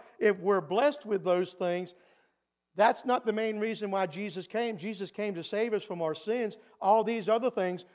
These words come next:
are just ways He chooses to bless us. Now, why He chooses to bless some with more material things, or some with better health,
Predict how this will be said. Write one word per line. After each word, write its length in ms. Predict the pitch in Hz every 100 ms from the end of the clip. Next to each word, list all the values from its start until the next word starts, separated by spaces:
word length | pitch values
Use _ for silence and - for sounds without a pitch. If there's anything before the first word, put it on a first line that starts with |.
| _
are 120 | 180
just 260 | 170 196 190
ways 300 | 190 190 190
He 140 | 196
chooses 460 | 185 220 214 185 185
to 80 | 190
bless 340 | 214 269 -
us. 340 | 202 180 - _ _ _ _ _ _ _ _ _ _ _ _ _ _ 170
Now, 160 | 175
why 240 | 170 185 180
He 120 | 190
chooses 400 | - 208 175 156
to 80 | 170
bless 380 | 185 185 - - _ -
some 400 | - 202 214 208
with 140 | 180
more 260 | 180 202 202
material 520 | 196 208 202 196 190
things, 480 | 190 185 202 226 - _ _
or 140 | 180 180
some 300 | 214 202 190
with 180 | 170
better 300 | 156 190 180
health, 380 | 160 175 202 240